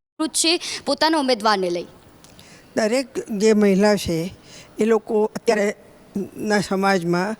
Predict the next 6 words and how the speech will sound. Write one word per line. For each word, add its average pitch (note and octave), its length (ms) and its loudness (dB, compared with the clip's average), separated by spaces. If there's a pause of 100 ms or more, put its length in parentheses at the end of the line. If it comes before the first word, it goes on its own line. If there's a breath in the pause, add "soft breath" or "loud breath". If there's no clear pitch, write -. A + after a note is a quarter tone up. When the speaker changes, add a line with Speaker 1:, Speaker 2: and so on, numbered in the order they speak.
(360 loud breath)
Speaker 2:
અત્યારના A3+ 540 4
વાતાવરણમાં F#3 840 2
ખૂબ B3 320 0
જ A3+ 120 6
જાગૃત E3+ 440 -4
છે, - 200 -8